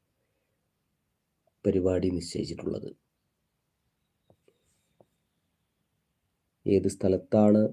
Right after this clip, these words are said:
ഏത് രീതിയിലാണ് എന്നെല്ലാം നമുക്ക് തുടർന്ന് തീരുമാനങ്ങൾ എടുക്കേണ്ടതാണ്.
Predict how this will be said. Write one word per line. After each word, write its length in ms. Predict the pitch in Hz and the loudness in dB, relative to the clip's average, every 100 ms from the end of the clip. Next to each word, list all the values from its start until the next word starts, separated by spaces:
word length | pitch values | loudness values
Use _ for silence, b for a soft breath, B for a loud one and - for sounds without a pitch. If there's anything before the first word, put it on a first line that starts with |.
| - 104 | -6 -4
ഏത് 200 | 98 98 | -2 -2
രീതിയിലാണ് 680 | 90 90 98 101 95 95 98 - _ 104 | -2 -2 -2 0 -2 -4 -6 -10 _ -8
എന്നെല്ലാം 420 | 92 92 90 90 | -4 -4 -4 -4
നമുക്ക് 360 | 87 85 - - - _ _ _ _ _ _ - 104 | -6 -6 -8 -12 -12 _ _ _ _ _ _ -2 2
തുടർന്ന് 420 | 98 101 104 120 131 _ _ _ _ _ _ _ _ _ _ _ _ _ - | 4 6 6 4 0 _ _ _ _ _ _ _ _ _ _ _ _ _ -4
തീരുമാനങ്ങൾ 520 | 92 90 90 90 92 | -2 0 0 0 0
എടുക്കേണ്ടതാണ്. 720 | 87 85 87 85 85 82 - | -2 -2 -2 0 0 -2 -6